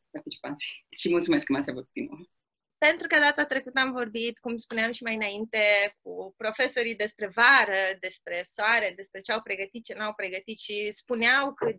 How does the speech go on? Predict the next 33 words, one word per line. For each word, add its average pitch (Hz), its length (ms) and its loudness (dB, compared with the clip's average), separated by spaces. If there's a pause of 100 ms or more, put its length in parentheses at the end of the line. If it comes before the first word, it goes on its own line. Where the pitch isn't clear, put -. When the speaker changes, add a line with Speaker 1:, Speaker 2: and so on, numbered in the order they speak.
(100)
Speaker 2:
de, 185 100 -4 (720)
cât 196 180 -16
de 185 100 -6 (720)
impredictibil 233 720 0
și 202 160 -8
cât 214 140 -10
de 196 100 -6
ciudată 226 520 0
este 170 520 -8 (280)
vara 175 460 -4
asta. 180 520 -6 (680)
Aș 277 80 2
vrea 294 180 6
să 403 140 -6
vă 392 100 -2
întreb 302 360 -2
pe 262 260 -2
voi, 214 640 2 (340)
ca 226 260 2
elevi, 220 600 2 (880)
cum 381 180 -8
a 392 80 0
fost 349 220 -10
vara 320 320 0
voastră? - 440 -12 (600)
Speaker 1:
Vara 277 220 -4
asta 277 220 -6
a 240 40 -14
fost, - 320 -16
în 202 340 -6
primul 214 260 -8
rând, 185 340 -8 (460)
foarte 180 380 -8